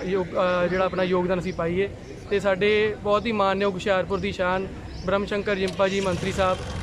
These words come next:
ਅੱਜ ਕਿਉਂਕਿ ਉਹਨਾਂ ਨੂੰ ਪੰਦਰਾਂ ਦਿਨ ਦੀ ਜਿਹੜੀ ਆ ਰੈਸਟ ਹੈਗੀ ਉਹਨਾਂ ਦੀ, ਅਹ, ਡਾਕਟਰ ਸਾਹਿਬ ਨੇ ਉਹਨਾਂ ਨੂੰ ਕਿਹਾ ਕਿ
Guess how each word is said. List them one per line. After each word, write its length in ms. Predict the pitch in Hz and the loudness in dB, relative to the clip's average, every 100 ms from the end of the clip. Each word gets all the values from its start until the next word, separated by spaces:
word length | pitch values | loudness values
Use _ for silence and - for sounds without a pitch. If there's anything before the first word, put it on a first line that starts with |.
| - - 202 | -8 -2 0
ਅੱਜ 140 | 190 202 | 2 2
ਕਿਉਂਕਿ 280 | 202 185 | 0 0
ਉਹਨਾਂ 140 | 208 208 | 2 2
ਨੂੰ 120 | 208 | 2
ਪੰਦਰਾਂ 300 | 196 190 208 | 0 0 0
ਦਿਨ 140 | 202 | 0
ਦੀ 80 | 196 | 0
ਜਿਹੜੀ 240 | 202 196 202 | 0 2 2
ਆ 200 | 190 190 | 4 4
ਰੈਸਟ 260 | 185 - | 2 0
ਹੈਗੀ 300 | 202 190 196 190 | -2 0 0 0
ਉਹਨਾਂ 140 | 190 | 0
ਦੀ, 160 | 180 190 185 | 0 0 0
ਅਹ, 300 | 180 175 165 | 0 0 -2
ਡਾਕਟਰ 240 | 160 175 175 | 0 -2 0
ਸਾਹਿਬ 160 | 180 | -2
ਨੇ 60 | 170 | 0
ਉਹਨਾਂ 100 | 175 | -2
ਨੂੰ 100 | 175 | -2
ਕਿਹਾ 220 | 180 185 | 0 0
ਕਿ 140 | 180 | 0